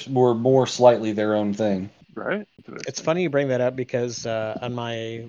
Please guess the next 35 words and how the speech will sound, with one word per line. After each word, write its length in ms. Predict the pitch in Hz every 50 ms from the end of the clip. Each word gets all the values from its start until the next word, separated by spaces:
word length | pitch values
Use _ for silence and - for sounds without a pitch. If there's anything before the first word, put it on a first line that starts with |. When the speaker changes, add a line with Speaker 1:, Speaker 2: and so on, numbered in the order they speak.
| -
Speaker 3:
on 120 | 127 120 120
my 440 | 117 113 113 110 110 110 110 110 -
subscription 800 | - - - 127 120 - - - 123 123 - - - 123 117 117
feed 320 | 117 - - 113 113 110
on 140 | 113 104 104
YouTube, 560 | 104 107 110 110 - - 117 110 110 107 110
some 500 | - - - 123 117 113 113 113 107 104 104
streamer 520 | - - - - 117 117 117 113 113 110
was 140 | 107 107 110
playing 340 | - - - 113 110 107 104
Chex 340 | - - - 107 104 - -
Quest. 520 | - - 110 98 101 110 - - - - _ _ -
It 80 | -
was 180 | 104 104 107 110
like, 180 | 110 104 101 -
"So-and-so 440 | - - 123 120 120 - - 117 110
plays 280 | - - 113 107 107
Che-, 260 | - - - 117 - - _ - -
Chex 280 | - - 127 117 - -
Quest." 200 | - 117 113 117
I'm 60 | 120
like, 100 | 110 101 104
"Really? 320 | 110 117 131 160 190 202
Chex 340 | - - - 120 135 - -
Quest?" 380 | - - 202 196 202 - - -
Like, 220 | 123 113 107 - _ - -
<laughs> 60 | - -
that 960 | 349 294 240 - - - - - 262 214 180 - - - - - 226 160 - -
just 380 | - - - - 147 139 -
seems 280 | - - 135 131 127 -
so 100 | 120 110
random 420 | 110 110 107 107 110 110 107 104
to 80 | 101 107
me. 240 | 104 104 107 117 -
Speaker 2:
<laughs> 340 | - 131 143 139 135 151